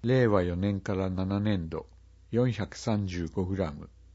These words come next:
今後四年間で減らす目標、百三グラム。説明。市民は五年間の目標の四十パーセント強を一年間で減らしました。有料化しなくても、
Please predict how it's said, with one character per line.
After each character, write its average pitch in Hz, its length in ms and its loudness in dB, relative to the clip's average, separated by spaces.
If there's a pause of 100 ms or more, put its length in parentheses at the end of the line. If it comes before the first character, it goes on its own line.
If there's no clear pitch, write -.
(640)
今 120 240 0
後 113 160 4
四 113 160 4
年 113 200 0
間 95 180 -2
で 82 120 -8
減 98 180 -4
ら 95 80 -2
す - 180 -8
目 90 260 -4
標、 90 300 -4 (240)
百 - 220 -4
三 110 340 -2
グ 107 100 0
ラ 92 160 2
ム。 78 160 -12 (760)
説 - 400 -8
明。 95 300 -4 (720)
市 - 200 -4
民 123 220 2
は 95 140 4
五 98 180 2
年 113 220 2
間 90 260 0
の 82 100 -8
目 90 280 -4
標 107 240 2
の 95 140 2
四 101 240 2
十 104 180 0
パ 104 300 2
ー 104 40 2
セ 120 160 -4
ン 101 100 -4
ト 101 140 -6
強 107 280 0
を 80 280 -4 (300)
一 113 240 -4
年 117 240 0
間 85 240 -4
で 87 120 -12
減 104 140 -4
ら 92 100 -2
し - 140 -10
ま 90 100 -2
し - 140 -10
た。 - 180 -10 (760)
有 117 260 4
料 127 200 4
化 117 160 -2
し - 160 -6
な 120 100 0
く - 100 -12
て 101 140 -4
も、 80 240 -8